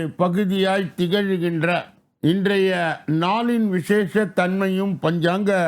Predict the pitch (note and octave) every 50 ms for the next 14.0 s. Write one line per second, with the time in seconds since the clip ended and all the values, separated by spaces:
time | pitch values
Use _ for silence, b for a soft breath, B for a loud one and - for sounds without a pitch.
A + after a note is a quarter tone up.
0 | C#3+ C3+ - - - E3 E3 F3+ D3 - E3 D#3+ D#3+ E3 E3+ D#3 A2+ G2+ - -
1 | E3 E3 D#3 - F#3+ G3 F#3 F3+ E3+ F3+ F3 E3+ D#3+ D3 A2+ - C#3+ D3 D#3+ E3+
2 | F3+ F3 D#3+ D3+ D#3 D#3+ D3+ - E3 E3 D#3+ D3 D3+ F#3+ G3 G3 F#3 F#3 _ _
3 | _ _ _ _ - - D#3 F3 F#3 F#3 F#3 F#3 F#3 F#3 F#3 F#3+ F#3+ F3+ D3+ D3
4 | D3 C3+ - - - _ _ _ _ _ - - D#3+ F3 E3+ F#3+ F#3+ G3 G#3 E3+
5 | D3+ - A#3+ A#3+ A#3+ A#3+ A#3+ A#3 G3+ F3+ F#3 F3+ D3 - - G3+ G3+ G3+ G#3 G3+
6 | F3 E3 E3 E3+ D#3+ F3 F3+ F#3 F3+ F3 E3+ E3 E3 D3 - - F3 F3 E3+ D#3
7 | C#3+ D3 D3 D#3 C3 - - D#3 D3 C3+ C3 C#3+ D#3 E3 E3+ D#3 E3+ F3+ F3+ F3
8 | D3+ - - - - E3 F3 G3+ G#3 G3+ G3+ G3 F3+ C#3 - D#3+ D#3 D#3+ E3 F#3
9 | F3+ D#3+ - - D3+ D3+ D3+ D3+ D3+ D#3 E3 D#3 - _ _ _ _ _ _ _
10 | _ - - F3 F#3 F#3+ F#3 F#3 F3 F#3 G3 G#3+ A#3 A3+ A#3+ A#3 A3 G3+ F#3 C#3+
11 | E3 G3 G3 G3 G3+ G#3 F#3+ F#3 F3 C#3+ - F#3 G3 G3 F#3+ - - E3 D#3 D#3+
12 | E3 D#3+ D#3 E3 E3+ F#3 G3 G3 G3+ F#3+ F#3 - - D3+ D#3+ F3 F#3 F#3 F#3 F3+
13 | F#3 F#3 E3+ C#3 D#3 D#3+ E3+ F3+ F#3 F#3 F3+ E3+ D#3+ D3+ C#3+ D3 C3+ G#2+ F#2+ -